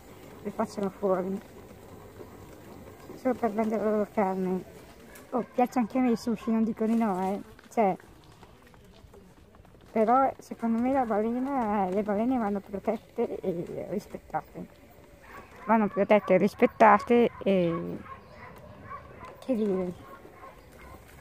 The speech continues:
Io concludo qua. Ve l'ho detto, se siete d'accordo con me un pollice in su,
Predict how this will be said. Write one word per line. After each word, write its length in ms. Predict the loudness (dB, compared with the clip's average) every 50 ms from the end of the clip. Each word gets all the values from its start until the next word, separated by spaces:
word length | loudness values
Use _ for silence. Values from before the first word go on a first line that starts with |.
| -20 -20 -20 -20 -20 -20 -20 -20 -20 -20 -18 -8 -4
Io 140 | -2 -2 -2
concludo 480 | -2 -4 -4 -4 -2 -2 -2 0 -2 -2 0
qua. 160 | 0 0 0 -2 -4 -14 -16 -16 -16 -16 -16 -20 -20 -20 -20 -20 -20 -20 -20 -20 -20 -20 -20 -20 -20 -20 -20 -20 -20 -20 -20 -20 -20 -10 -2
Ve 160 | 0 0 2
l'ho 100 | 2 2
detto, 340 | 0 0 -2 -4 -6 -12 -12
se 160 | -12 -12 -12
siete 240 | -8 -8 -6 -4 -2
d'accordo 420 | -4 -4 -2 0 0 0 0 -2 -4
con 120 | -2 0
me 80 | 0 2
un 140 | 0 0 0
pollice 400 | 0 0 2 0 0 -2 -2 -2
in 60 | -2
su, 200 | -2 -2 -6